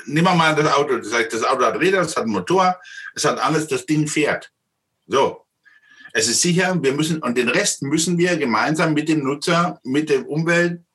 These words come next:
entwickeln. So, und nicht auf hundertfünfzig Prozent. Ich glaube, wir haben viel zu viele Prozesse drin, die wir hätten früher abbrechen müssen und uns zugeben müssen, dass wir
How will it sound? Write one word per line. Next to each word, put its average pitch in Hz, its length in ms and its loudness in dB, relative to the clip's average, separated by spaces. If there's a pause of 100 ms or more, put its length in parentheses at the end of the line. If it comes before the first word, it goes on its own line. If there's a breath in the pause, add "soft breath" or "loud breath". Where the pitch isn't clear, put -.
entwickeln. 123 800 -4 (920 loud breath)
So, 127 120 2
und 139 180 2
nicht 165 200 0
auf 127 160 0
hundertfünfzig 180 640 0
Prozent. 139 340 -2
Ich 127 80 -6
glaube, 147 240 0
wir 135 80 2
haben 123 100 -4
viel 180 180 -6
zu 180 140 -6
viele 151 180 -6
Prozesse 127 520 -2
drin, 147 320 -2 (560 loud breath)
die 120 140 -2
wir 123 100 0
hätten 117 340 -2
früher - 480 -4
abbrechen - 560 -4
müssen 131 580 -6
und 110 180 -4
uns 113 260 -6
zugeben 127 460 -4
müssen, 123 260 -4
dass 107 200 -4
wir 107 320 0